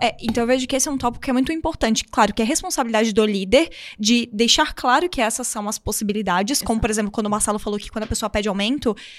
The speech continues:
Speaker 1: é falha de gestão. Porque às vezes não é necessariamente que é uma falha de gestão porque o líder falhou, mas porque às vezes ele não deixou claro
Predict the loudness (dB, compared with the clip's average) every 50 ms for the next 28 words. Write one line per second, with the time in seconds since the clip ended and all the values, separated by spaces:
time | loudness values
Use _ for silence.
0 | -6 -2 0 2 2 2 2 2 2 2 0 0 -2 -2 -2 -4 -4 -6 -10 _
1 | -20 -20 -20 -4 0 0 0 2 2 0 0 2 4 4 4 4 2 0 2 4
2 | 4 4 4 2 0 -2 -2 0 0 2 2 4 4 2 2 0 0 2 2 2
3 | 2 2 0 0 0 0 0 0 0 0 0 0 0 0 -2 -2 -2 0 0 0
4 | 2 0 0 0 -2 0 0 2 2 2 0 -2 -4 -2 -2 -2 0 0 0 2
5 | 2 2 2 2 2 2 0 -2 -2 0 2 4 4 4 2 2